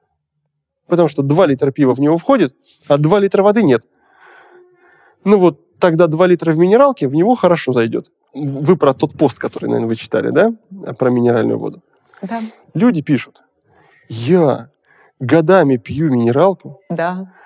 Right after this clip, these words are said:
Speaker 1: и у меня желудок не болит. Прекращаю пить, и он начинает снова болеть». Это что значит? Я лечу минералкой желудок? Нет. Ты же закончил её пить, оно ж болит.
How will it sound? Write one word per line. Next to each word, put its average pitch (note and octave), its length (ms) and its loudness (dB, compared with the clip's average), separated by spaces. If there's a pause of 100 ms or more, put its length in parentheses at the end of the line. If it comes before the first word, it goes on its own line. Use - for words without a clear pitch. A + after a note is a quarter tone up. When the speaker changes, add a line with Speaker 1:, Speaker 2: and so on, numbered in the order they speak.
(380)
Speaker 1:
и D3 100 2
у D#3 80 4
меня E3 420 2 (160)
желудок C#3+ 420 -2
не B2+ 120 -2
болит. A#2+ 340 -4 (340)
Прекращаю D3 760 0
пить, - 320 -8 (320)
и E3+ 100 0
он F#3+ 180 2
начинает C#3+ 440 -2
снова C3+ 280 -2
болеть». A2+ 360 -4 (1120)
Это B2 160 -2
что B2+ 220 -10
значит? B2 280 -10 (120)
Я A#2+ 180 0
лечу B2 320 -6
минералкой B2 500 -6
желудок? F3+ 380 -4 (720)
Нет. E3+ 340 0 (720)
Ты G3+ 100 4
же C#3+ 80 4
закончил D3 480 2
её C#3 80 -2
пить, F#3+ 180 -4
оно D3 160 0
ж B2+ 60 -2
болит. A#2+ 360 -2